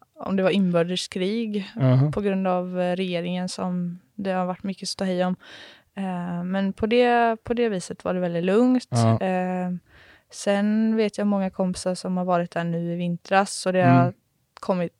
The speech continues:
Speaker 1: tillkommit väldigt mycket surfturister och turister. Så det har
Speaker 2: Mm.
Speaker 1: blivit lite crowded, tror jag. Eh, lite väl kanske.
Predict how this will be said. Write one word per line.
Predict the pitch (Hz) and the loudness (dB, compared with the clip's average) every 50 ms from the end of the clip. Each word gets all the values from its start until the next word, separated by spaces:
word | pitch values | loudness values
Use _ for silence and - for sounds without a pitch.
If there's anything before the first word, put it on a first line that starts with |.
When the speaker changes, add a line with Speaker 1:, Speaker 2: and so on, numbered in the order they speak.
| _ | _
Speaker 1:
tillkommit | - - 214 190 190 - 175 170 170 180 | -8 -4 -4 -4 -2 -2 -2 -2 -4 -2
väldigt | 185 185 180 170 170 180 185 190 | 0 0 0 0 0 -2 -2 0
mycket | 208 202 - - - 165 156 156 - - _ _ _ _ _ | 0 -2 -2 -4 -4 -2 -2 -4 -6 -10 _ _ _ _ _
surfturister | - - - 185 180 - - - 175 175 170 - - 180 175 | -12 -8 -6 -6 -6 -6 -6 -8 -8 -6 -8 -6 -6 -6 -6
och | 175 - | -4 -6
turister. | - 175 175 - - - 175 180 | -8 -8 -8 -8 -8 -8 -8 -6
Så | - - | -2 0
det | 190 135 | 4 6
har | 135 | 6
Speaker 2:
Mm. | 139 143 139 - - - | 6 6 4 2 -2 -2
Speaker 1:
blivit | - 208 190 190 196 - - | -2 0 0 0 -2 -4 -2
lite | - 214 202 - 202 202 196 | -2 -2 -2 0 0 -2 -2
crowded, | - - - 190 165 170 180 185 202 196 190 - | -2 0 2 4 4 4 2 2 0 0 0 -2
tror | - - 190 160 | -4 -2 0 0
jag. | 156 170 190 _ - - - - - - - - - _ _ _ - | 0 0 -2 _ -16 -20 -20 -20 -20 -20 -20 -20 -20 _ _ _ -10
Eh, | 196 185 180 185 185 180 180 180 175 180 - _ _ _ _ | -8 -6 -6 -6 -6 -6 -6 -8 -10 -12 -14 _ _ _ _
lite | - 196 - - 190 | -8 -8 -6 -6 -4
väl | 180 170 156 147 175 196 190 180 180 | -2 -2 0 0 0 -2 -2 -4 -6
kanske. | - - - 180 - - 190 | -10 -12 -12 -12 -12 -12 -14